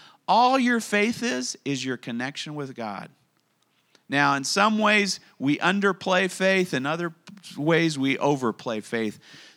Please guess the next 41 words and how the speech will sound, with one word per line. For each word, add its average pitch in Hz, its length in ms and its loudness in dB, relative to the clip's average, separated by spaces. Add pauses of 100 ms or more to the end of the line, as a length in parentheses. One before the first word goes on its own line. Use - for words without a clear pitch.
(240)
People 214 300 4
who 123 260 0
just - 500 -4
constantly 160 800 2
say, 135 160 -2
"You, 131 280 -4
your 117 200 -12
faith 202 460 -2
in 147 140 -8
God 165 340 0
is 123 120 -4
so 175 240 0
powerful." 131 540 -2 (240)
Your 339 120 -8
faith 247 340 -4
in 196 100 -6
God 175 260 2
really 147 340 0
isn't 135 260 -4
that 120 240 -2
powerful. 131 580 0 (220)
What's 151 220 -2
powerful 190 580 2
is 135 100 -2
the 131 120 0
God 170 420 4
that's 117 160 -6
fueling 208 440 0
your 107 140 -2
faith. - 540 -12 (340)
Amen? 175 400 0 (760)
So 151 300 4 (300)
faith 262 360 4
is 240 160 2
a 214 60 6
good 202 260 0
thing, 220 360 2
don't 190 180 0
get 202 140 2
me 185 100 0
wrong, 175 460 2